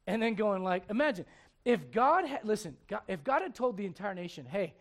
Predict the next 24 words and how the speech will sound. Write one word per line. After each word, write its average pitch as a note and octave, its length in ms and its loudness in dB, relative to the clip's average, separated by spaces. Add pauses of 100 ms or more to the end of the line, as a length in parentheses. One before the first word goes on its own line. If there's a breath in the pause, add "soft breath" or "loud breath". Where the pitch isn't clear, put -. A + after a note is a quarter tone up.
(320 soft breath)
I'm F#3 80 -4
gonna A#3+ 100 0
bring A#3+ 180 0
you F#3+ 120 -2
out," F#3+ 240 -2 (880)
and, F#3 200 -4
like, E3+ 380 -2
pretty E4 220 0
much, D4+ 300 0
like, G3+ 240 2
at G3 100 -2
the E3+ 60 -8
beginning G3+ 360 -2
of G#3+ 80 -4
your G#3+ 100 -4
journey F3 420 -6
and F#3+ 120 -4
this, - 300 -10
you E3+ 120 -6
know, E3+ 140 -4
forty-plus G3 800 -6
year, G3+ 140 -6
eighty-year F#3+ 320 -4
journey, F3+ 200 -8